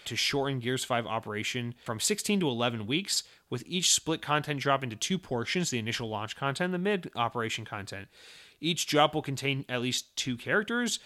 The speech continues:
When Operation six starts, Gears five players will have three new, uh, characters with C-, Colonel Victor Hoffman, Queen Reyna, and Locust Zealot. Uh, there will also be new,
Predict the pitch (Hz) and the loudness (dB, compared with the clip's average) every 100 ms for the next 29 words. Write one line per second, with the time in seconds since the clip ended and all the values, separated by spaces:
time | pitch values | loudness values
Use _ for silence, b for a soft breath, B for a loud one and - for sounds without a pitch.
0 | B - 131 139 143 143 147 135 139 - | B -2 2 4 4 2 4 2 2 2
1 | 143 143 - 131 - 123 117 131 131 123 | 0 0 0 -2 0 -2 0 0 0 0
2 | 120 117 113 - _ _ _ _ _ - | -2 -2 -2 -6 _ _ _ _ _ -12
3 | 127 160 220 170 135 131 B B B _ | -2 0 2 4 4 2 B B B _
4 | 101 120 113 139 139 175 190 151 131 - | -2 0 2 2 2 2 2 0 -4 -6
5 | _ - 139 - 170 160 139 139 143 123 | _ -8 -4 2 2 4 2 0 2 4
6 | 131 - 131 131 - 131 131 117 117 123 | 2 2 -2 -2 -4 -2 0 0 0 0
7 | 120 - B B - 117 110 95 110 117 | 0 -4 B B -4 -2 -2 -2 -2 -2
8 | - 101 113 104 95 - b b b - | -4 -6 -6 -4 -6 -10 b b b -2
9 | 117 113 107 143 143 - 117 - 120 107 | 0 2 2 4 4 4 2 0 -2 -2
10 | 110 101 117 135 | -2 -2 0 2